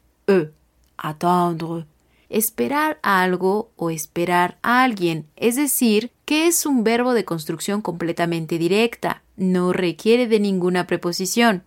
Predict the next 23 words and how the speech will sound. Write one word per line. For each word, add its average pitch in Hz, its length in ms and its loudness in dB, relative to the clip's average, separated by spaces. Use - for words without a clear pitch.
Cuidado, 175 540 2
el 190 200 -4
verbo 302 420 0
attendre 185 880 4
es 311 220 0
diferente 220 640 2
del 170 160 0
verbo 165 320 0
espérer. 175 580 -2
Attendre 180 960 2
es 247 200 0
esperar 190 640 2
con 269 240 0
relación 180 840 0
al 185 240 -2
tiempo. 269 540 0
Vous 247 360 2
attendez 196 560 0
votre 185 360 -2
famille 233 580 0
ce 233 240 0
matin. 185 420 0
Usted 311 540 -2